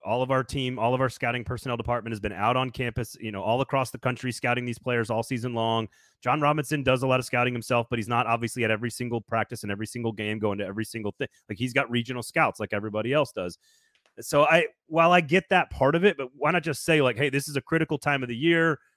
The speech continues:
for the front office to be evaluating the next, next waves and the next steps." Like, I think what's more important is what they could actually do to their roster currently, which again is just kinda churn the,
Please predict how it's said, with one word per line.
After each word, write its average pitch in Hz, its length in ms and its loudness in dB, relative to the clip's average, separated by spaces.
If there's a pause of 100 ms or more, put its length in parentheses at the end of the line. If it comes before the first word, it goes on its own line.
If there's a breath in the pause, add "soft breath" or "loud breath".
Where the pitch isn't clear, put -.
(140)
for 139 100 -10
the 123 80 -4
front 113 220 -2
office 151 400 0
to - 100 -16
be 120 80 -2
evaluating 127 600 0
the 113 80 -4
next, - 320 -6 (180)
next 113 240 -8
waves 131 320 0
and 123 80 -8
the 107 60 -6
next 101 220 -8
steps." - 420 0 (220)
Like, 131 160 -4
I 170 140 6
think 175 260 -2
what's 139 160 -2
more 139 140 -4
important 123 400 -4
is 107 340 -6 (280)
what 123 160 -2
they 139 80 2
could 127 120 -2
actually 139 360 0
do 127 100 -2
to 123 60 0
their 113 100 2
roster 110 340 0
currently, 92 680 -2 (320)
which 135 160 -8
again 165 260 0
is 123 140 -4
just 160 200 -6
kinda 143 200 -4
churn 135 320 -2
the, 117 100 -2